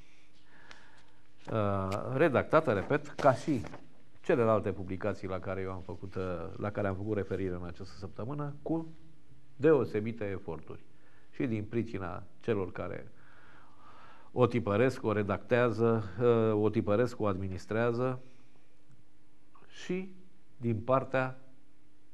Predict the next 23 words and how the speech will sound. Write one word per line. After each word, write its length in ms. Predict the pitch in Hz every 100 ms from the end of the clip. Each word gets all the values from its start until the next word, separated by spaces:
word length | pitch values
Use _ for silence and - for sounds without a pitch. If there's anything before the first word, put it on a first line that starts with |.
| - - -
și 120 | - 170
din 180 | 139
partea 280 | 113 127 -
celor 280 | 101 110 98
care 180 | 101 98
o 60 |
tipăresc, 540 | 90 95 90 110 110 98
o 40 |
administrează, 720 | 87 87 87 - 131 139 135
și 120 | - 131
din 140 | 107
partea 300 | 101 104 98
celor 300 | - 104 101
care 200 | 101 92
o 60 | 90
scriu. 320 | - - - - - - - - - - - - - - - - - - - - - - -
Am 160 | - 156
făcut 200 | 147 147
această 360 | 113 127 - 107
precizare, 960 | 104 95 98 80 92 95 110 151 160 160 - -
uh, 420 | 123 120 113 113 -
pentru 520 | 143 139 135 135 131 -
că, 540 | 139 147 143 143